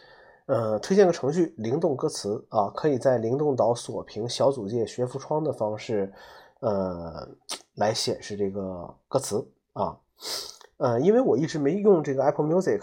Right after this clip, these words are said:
啊，还在用着很古老的 iTunes Store 购买单曲，但是这些歌曲是没有这些歌词的。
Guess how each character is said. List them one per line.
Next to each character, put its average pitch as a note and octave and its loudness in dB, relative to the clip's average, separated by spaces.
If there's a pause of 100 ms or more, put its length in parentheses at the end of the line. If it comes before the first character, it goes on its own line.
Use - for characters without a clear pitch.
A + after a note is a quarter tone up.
(140)
啊， A2 0
还 A#2 -4
在 C3 0
用 D3+ 0
着 B2 2
很 - -10
古 C#3 -2
老 C#3 4
的 A2 2
iTunes C3 -2
Store B2 0
购 D3 -4
买 A2 0
单 B2+ 0
曲， - -12
但 C#3 2
是 C#3+ 0
这 F#3 4
些 D3+ 0
歌 D#3 4
曲 C3+ -4
是 A#2+ -8
没 A#2 0
有 A#2 0
这 A2+ -6
些 A2+ -8
歌 B2 0
词 - -6
的。 C#3 4